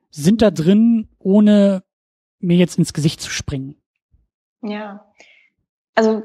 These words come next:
Speaker 2: wie gesagt, für mich funktioniert das eigentlich immer sehr gut, dass man, dass man etwas so verpackt, weil
Speaker 1: Aber ist das
Speaker 2: im
Speaker 1: nicht auch ein
Speaker 2: Endeffekt
Speaker 1: Drahtseilakt? Also, das kann doch auch echt, selbst
Speaker 2: Genau,
Speaker 1: wenn man,
Speaker 2: das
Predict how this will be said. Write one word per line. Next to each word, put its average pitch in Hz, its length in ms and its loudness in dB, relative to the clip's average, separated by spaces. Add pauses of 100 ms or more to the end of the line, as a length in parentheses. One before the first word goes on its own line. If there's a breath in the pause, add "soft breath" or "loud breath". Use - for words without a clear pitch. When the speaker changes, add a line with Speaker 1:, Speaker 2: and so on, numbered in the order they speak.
(120)
Speaker 2:
wie 240 120 2
gesagt, 262 300 4
für 233 140 -4
mich 240 300 0
funktioniert 240 560 -2
das - 320 -10
eigentlich 226 420 -6
immer 226 320 -8
sehr 190 240 -4
gut, 175 500 -12 (160)
dass 180 220 -8
man, 185 500 -8
dass 196 180 -4
man 208 120 0
etwas 202 300 -2
so 220 120 2
verpackt, - 680 -10
weil 190 300 -2 (280 loud breath)
Speaker 1:
Aber 160 120 -8
ist 180 140 0
das 269 80 4
Speaker 2:
im 269 80 2
Speaker 1:
nicht 247 120 -2
auch 240 60 2
ein 214 80 2
Speaker 2:
Endeffekt 240 160 0
Speaker 1:
Drahtseilakt? 240 640 -2
Also, 170 140 -2
das 165 180 -2
kann 226 220 -4
doch 269 180 -2
auch 196 180 -8
echt, - 400 -10 (440)
selbst 226 280 0
Speaker 2:
Genau, 220 80 0
Speaker 1:
wenn 220 100 2
man, 208 120 0
Speaker 2:
das 196 240 -2